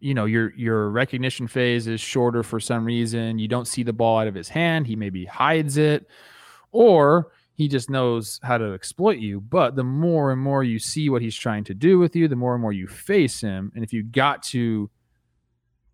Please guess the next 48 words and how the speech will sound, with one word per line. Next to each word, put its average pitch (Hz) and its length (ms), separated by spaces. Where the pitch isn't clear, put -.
you 120 140
had 147 260
a 135 60
way 135 260
to 127 100
get 123 200
your 107 100
timing 165 440
down, 143 300
and 120 120
then 135 160
you, 123 220
like, 107 240
had 147 240
enough 143 380
at 120 180
bats 123 320
against 117 260
the 101 100
guy. 95 100
That's 175 180
the 170 80
thing 127 280
is, 98 140
like, 107 180
if 117 100
you 226 140
ju-, 185 120
could 156 160
just 139 220
take, 123 180
like 113 140
Jimmy 139 240
said, 104 240
if 131 80
you 185 60
could 190 120
sit 170 200
there 156 100
for 104 160
ten 180 300
hours, 135 640
I 117 60
mean, 110 60
not 113 160
ten 113 160
hours, 87 320
but 101 160